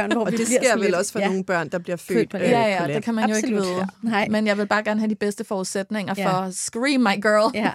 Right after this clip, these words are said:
Speaker 3: <laughs> Let's
Speaker 2: Ja.
Speaker 3: hear your ear.
Speaker 1: Men altså, det er jo så også der, hvor den der lille, øh, indsprøjtning med K-vitamin kan gøre lidt magic der. Så dem, der ikke lige har sagt så meget, de kan lige, øh, de kan provokere lidt.
Speaker 3: Ja, okay.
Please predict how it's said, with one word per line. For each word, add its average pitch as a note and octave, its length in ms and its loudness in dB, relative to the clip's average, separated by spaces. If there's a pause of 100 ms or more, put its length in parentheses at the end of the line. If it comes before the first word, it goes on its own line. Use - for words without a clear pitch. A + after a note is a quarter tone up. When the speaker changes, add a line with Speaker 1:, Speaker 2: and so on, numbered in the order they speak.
Speaker 3:
<laughs> - 120 -6
Let's - 360 -2
Speaker 2:
Ja. C4 40 2
Speaker 3:
hear C4 180 6
your A#3 100 2 (180)
ear. D#3 100 -2 (100)
Speaker 1:
Men A3+ 200 2
altså, G3 260 0
det B3 440 -2
er A#3 40 2
jo A3+ 80 0
så A3 140 -4
også G3 200 -2
der, F#3+ 120 -2
hvor F3 240 -4
den F#3+ 240 -4
der F#3 140 -6
lille, F#3+ 260 -4
øh, E3+ 500 -4 (380)
indsprøjtning G3+ 480 -2
med G3+ 100 -2
K-vitamin G#3+ 600 0
kan A3 140 -4
gøre G#3+ 260 2
lidt G3 160 -2
magic F#3+ 420 -2
der. F#3+ 220 -2
Så G#3+ 120 -2
dem, G#3+ 220 0
der A3 100 2
ikke G#3 200 0
lige A#3 120 0
har A#3+ 80 2
sagt A3+ 240 -2
så A#3 80 -2
meget, G3+ 320 2
de A#3+ 80 2
kan A#3+ 120 4
lige, B3 480 4
øh, F#3+ 120 -6
de A3+ 80 -4
kan - 160 -10
provokere A#3+ 420 2
lidt. G3 180 -2
Speaker 3:
Ja, G#3 220 0
okay. F#3+ 140 0